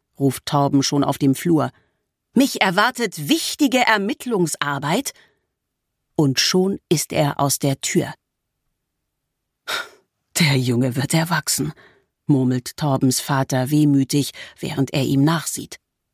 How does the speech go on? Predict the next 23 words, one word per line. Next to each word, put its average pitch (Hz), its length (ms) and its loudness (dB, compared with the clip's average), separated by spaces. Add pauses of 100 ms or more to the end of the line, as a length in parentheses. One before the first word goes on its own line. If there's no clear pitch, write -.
(1000)
Torben 208 460 0
schnappt - 360 -4
sich 185 200 -4
seinen 135 260 4
Roller 180 360 2 (200)
und 147 220 -2
macht 147 240 0
sich - 240 -4
auf 147 100 -4
den 147 240 2
Weg. - 260 -2 (680)
Nicht 202 300 0
zur 160 120 2
Schule, 175 460 2 (300)
sondern 165 440 2
erst 156 280 0
einmal 160 420 4
drei 139 260 0
Straßen 151 540 0
weiter 151 560 0
zu - 160 -2
Konrads 147 800 -2
Haus. 151 300 -6